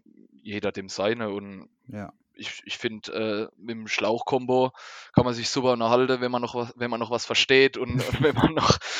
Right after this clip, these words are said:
Speaker 1: sich, äh, halb-, halbwegs gut artikulieren kann und, ähm, ja, Sauftrag natürlich, ähm, vorne mit dabei, die Jungs, äh, Fabi zum Beispiel, sehr stark
Speaker 2: Ja.
Speaker 1: am Glas.
Speaker 2: Liebe
Speaker 1: Kann man
Speaker 2: Grüße an
Speaker 1: ja,
Speaker 2: dieser Stelle.
Speaker 1: genau. Ähm, wie, wie gesagt, äh,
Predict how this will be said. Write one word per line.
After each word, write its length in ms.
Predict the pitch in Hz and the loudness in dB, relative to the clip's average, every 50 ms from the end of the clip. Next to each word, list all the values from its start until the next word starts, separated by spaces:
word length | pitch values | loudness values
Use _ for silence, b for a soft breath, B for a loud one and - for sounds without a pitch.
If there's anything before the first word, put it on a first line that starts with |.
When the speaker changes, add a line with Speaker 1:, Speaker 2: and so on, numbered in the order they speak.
| B B B B | B B B B
Speaker 1:
sich, 360 | - - 156 143 - - 165 | -2 0 2 4 4 6 8
äh, 260 | 156 151 143 143 139 | 8 10 10 10 10
halb-, 300 | 131 147 147 147 135 - - - | 10 8 8 6 4 0 -4 -2
halbwegs 640 | 117 135 147 147 - - 151 143 139 127 - - - | 0 2 2 0 2 4 4 6 4 4 0 -2 0
gut 180 | - 151 143 | 2 4 4
artikulieren 520 | 131 139 135 - 139 127 135 135 123 127 123 | 4 2 2 0 0 4 4 4 4 4 4
kann 280 | 131 135 127 127 127 | 4 4 4 2 0
und, 360 | - 120 123 123 120 123 123 B B B B B B B B B B B _ | -4 -6 -6 -4 -6 -8 -10 B B B B B B B B B B B _
ähm, 320 | 123 123 123 123 127 120 - - - | 4 4 4 4 2 -4 -12 -10 -2
ja, 160 | 113 107 113 | 2 4 4
Sauftrag 580 | 123 - - 123 123 135 - - 123 127 120 - | 4 4 4 4 4 2 2 2 2 2 2 2
natürlich, 520 | 123 117 - 135 131 120 120 - - - - | 0 -2 0 0 0 0 0 -2 -4 -6 -10
ähm, 180 | - 123 117 | -14 -14 -14
vorne 280 | - - 131 123 117 113 | -4 0 2 2 2 2
mit 100 | 117 110 | 0 -2
dabei, 420 | 117 - - 113 110 113 113 113 107 | -2 0 2 2 4 4 2 0 -2
die 100 | - 110 | -4 -4
Jungs, 460 | 113 117 117 117 113 - - - - | -4 -4 -4 -4 -8 -8 -8 -8 -4
äh, 260 | 113 110 110 113 110 104 | -2 -2 0 0 -2 -2
Fabi 380 | - - 113 117 110 123 120 | 0 2 2 2 2 0 -4
zum 140 | - - 117 | -4 0 2
Beispiel, 520 | 113 113 113 - - - 120 120 120 113 107 - | 2 2 2 0 0 0 0 0 0 -2 -4 -8
sehr 220 | - - 113 107 | -8 -4 -2 -2
stark 240 | - - - 120 120 | 0 4 4 6 6
Speaker 2:
Ja. 80 | 143 135 | 6 4
Speaker 1:
am 60 | 113 | 2
Glas. 400 | - 120 123 117 117 - - - B B B B B B B B B B B B | 2 4 4 4 4 2 0 -6 B B B B B B B B B B B B
Speaker 2:
Liebe 200 | 120 131 131 135 | 0 0 2 4
Speaker 1:
Kann 80 | 139 131 | 4 4
man 80 | 135 143 | 4 4
Speaker 2:
Grüße 320 | 143 - - 156 147 104 | 2 2 0 -2 -2 0
an 80 | 120 120 | 2 4
Speaker 1:
ja, 140 | 113 113 | 6 6
Speaker 2:
dieser 100 | 117 120 | 6 6
Stelle. 160 | 120 135 131 135 | 4 2 0 0
Speaker 1:
genau. 280 | 143 117 120 123 131 - B B B B B B B B B - 117 101 | 0 0 0 -2 -4 -8 B B B B B B B B B -10 -2 2
Ähm, 500 | 110 110 110 107 107 107 110 131 - - | 4 4 4 4 0 -4 -12 -14 -16 -16
wie, 140 | _ - - _ | _ -20 -20 _
wie 100 | - 101 | -18 -16
gesagt, 380 | - - - 98 98 - - - | -16 -12 -10 -8 -8 -10 -10 -12
äh, 140 | 101 92 | -14 -14